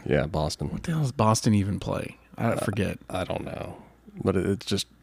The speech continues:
Speaker 1: it's seared in my mind. You know, one of those moments, bub.
Speaker 2: So, like, did you get her number? You, like, go out with her? Or?
Speaker 1: I, no, I completely failed at everything.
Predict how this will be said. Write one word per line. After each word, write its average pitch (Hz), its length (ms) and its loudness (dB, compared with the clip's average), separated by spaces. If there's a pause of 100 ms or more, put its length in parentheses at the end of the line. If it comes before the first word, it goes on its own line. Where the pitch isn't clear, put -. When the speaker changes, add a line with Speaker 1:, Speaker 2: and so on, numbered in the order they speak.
Speaker 1:
it's - 180 -2
seared 131 280 10
in 107 60 6
my 104 100 8
mind. 85 440 2 (440)
You 104 60 6
know, 98 60 8
one 95 120 6
of 92 40 6
those 92 120 4
moments, 85 360 0
bub. 80 320 -2 (600)
Speaker 2:
So, 92 380 4 (440)
like, 71 220 -4 (220)
did - 20 -20
you - 80 -20
get - 100 0
her 82 60 -2
number? 113 420 2 (220)
You, 90 120 -4
like, 60 160 -8 (120)
go 71 120 -4
out 113 200 4
with 139 100 4
her? 175 100 4
Or? 135 420 -4 (540)
Speaker 1:
I, - 60 -4
no, 85 160 2
I 92 100 2
completely 82 520 -4 (160)
failed 87 480 2
at 85 80 0
everything. 85 580 -2